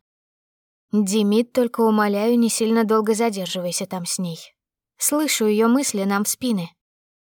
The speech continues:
Едва мы оказываемся одни, я тут же вырываюсь из объятий Демида. «Отпусти меня», произношу я, и у меня получается гораздо грубее, чем я разговаривала при зрителях. «А как же, дорогой?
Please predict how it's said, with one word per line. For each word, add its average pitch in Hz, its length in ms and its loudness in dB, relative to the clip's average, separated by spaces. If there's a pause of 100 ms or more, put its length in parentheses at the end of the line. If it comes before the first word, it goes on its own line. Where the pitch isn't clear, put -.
(300)
Едва 240 380 4
мы 226 140 4
оказываемся 214 680 -2
одни, 240 320 2
я 196 160 -2
тут 214 180 -2
же 214 140 0
вырываюсь 226 520 0
из 190 120 -4
объятий 180 420 -6
Демида. 180 540 -6 (960)
«Отпусти - 580 -2
меня», 196 360 -2 (560)
произношу 226 580 0
я, 233 260 2
и 220 140 0
у 196 100 -2
меня 208 280 0
получается 226 560 -2
гораздо 226 380 0
грубее, 220 420 -2
чем 196 160 -4
я 190 160 -4
разговаривала 208 640 -2
при 247 180 0
зрителях. 180 640 -6 (920)
«А 180 160 -4
как 185 220 -4
же, 196 100 -4
дорогой? 196 640 -4